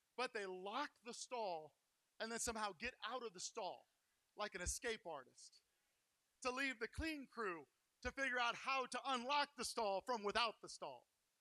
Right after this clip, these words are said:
There's a few ways I've learned them. He was just serving tables, but watch this.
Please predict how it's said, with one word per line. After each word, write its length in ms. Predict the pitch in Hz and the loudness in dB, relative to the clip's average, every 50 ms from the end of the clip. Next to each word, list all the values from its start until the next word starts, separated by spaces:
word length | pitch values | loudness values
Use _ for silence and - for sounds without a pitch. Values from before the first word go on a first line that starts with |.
| _ _ _ _ _ _ _ _ _ _ _ _ _ _ _ _ _ _ _ _ _ _ _ _ _ _ _ _ _ _ _ _ | _ _ _ _ _ _ _ _ _ _ _ _ _ _ _ _ _ _ _ _ _ _ _ _ _ _ _ _ _ _ _ _
There's 220 | 175 214 247 269 240 | -4 -2 -2 -2 -4
a 40 | 233 | -6
few 200 | - 240 269 254 | -6 -6 -6 -4
ways 600 | 240 240 220 180 143 113 - - - - - - _ _ _ _ - | -2 -2 -2 -2 -2 -6 -10 -10 -10 -10 -12 -14 _ _ _ _ -6
I've 160 | 165 175 147 175 | -6 -6 -4 -4
learned 240 | 202 190 175 156 135 | -4 -4 -4 -6 -12
them. 140 | 117 120 _ _ _ _ _ _ _ _ _ _ _ _ _ _ _ _ _ _ _ _ _ _ _ _ _ _ _ _ _ _ _ _ _ _ _ _ _ _ _ _ _ _ _ _ _ _ _ _ _ _ _ _ - | -16 -20 _ _ _ _ _ _ _ _ _ _ _ _ _ _ _ _ _ _ _ _ _ _ _ _ _ _ _ _ _ _ _ _ _ _ _ _ _ _ _ _ _ _ _ _ _ _ _ _ _ _ _ _ 0
He 100 | 269 277 | 0 2
was 300 | 254 247 233 - - - _ _ _ _ _ | 2 0 -2 -4 -6 -10 _ _ _ _ _
just 240 | - 302 269 - - | -2 0 2 2 4
serving 300 | - 262 254 233 226 214 | 4 4 2 2 0 -2
tables, 400 | - - 269 277 262 226 190 - - | -2 0 -2 -2 -2 -6 -8 -6 -4
but 100 | 220 220 - _ _ - | -6 -6 -6 _ _ -4
watch 240 | 220 277 294 262 - | -2 -2 -2 -2 -2
this. 140 | 240 226 | -6 -8